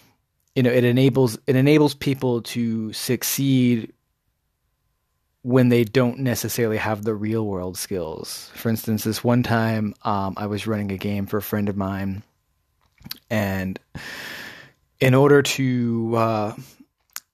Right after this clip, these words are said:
in order to get this, uh, get this secret door open, she had to solve an actual riddle. Like, there was nothing for it. She had to solve the riddle. And she's just like, "I can't solve riddles. I'm not good at riddles."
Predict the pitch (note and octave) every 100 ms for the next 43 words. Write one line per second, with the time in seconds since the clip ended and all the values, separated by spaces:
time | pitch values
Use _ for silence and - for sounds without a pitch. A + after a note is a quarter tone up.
0 | _ _ _ _ B2+ B2+ C3+ - A#2 G#2+
1 | B2 - A#2 G#2 - A#2 G#2 G2+ G#2 -
2 | B2+ - - B2+ A2 - B2+ A#2 G2+ A2+
3 | G#2 G#2 G#2+ F#2+ A#2+ G#2+ A2+ G#2+ G#2+ G2+
4 | G2 F2+ G2 A2 G2 F2+ F#2 E2 - _
5 | _ - C3 A2 A#2+ G#2+ A2+ C3 - G#2
6 | F#2 A2+ G2+ F#2 - - A#2+ G#2 G#2+ G2
7 | - G#2 F2+ F#2 F2+ F2+ - - - _
8 | - A#2+ - A2 A2+ - G#2 G2+ - _
9 | _ - - - _ - A#2+ - A2+ -
10 | A2+ G#2 F#2+ F2+ F#2 G2 F#2+ F#2 F#2+ D#2+
11 | - F#2+ F2 E2+